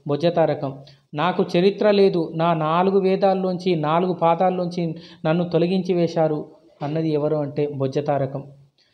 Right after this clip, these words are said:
తర్వాత సలంద్ర గారి కవితా స-, పంక్తి కనుక చూసుకుంటే,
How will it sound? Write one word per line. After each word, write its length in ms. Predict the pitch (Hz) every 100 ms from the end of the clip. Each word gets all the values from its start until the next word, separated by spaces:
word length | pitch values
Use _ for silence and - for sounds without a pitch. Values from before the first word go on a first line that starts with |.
| _ -
తర్వాత 220 | 175 175
సలంద్ర 540 | 170 - 165 185 190
గారి 300 | 185 180 170
కవితా 420 | 156 156 160 170
స-, 80 | 165
పంక్తి 340 | 156 156 147 151
కనుక 220 | 151 147
చూసుకుంటే, 800 | 147 143 - 147 139 143 143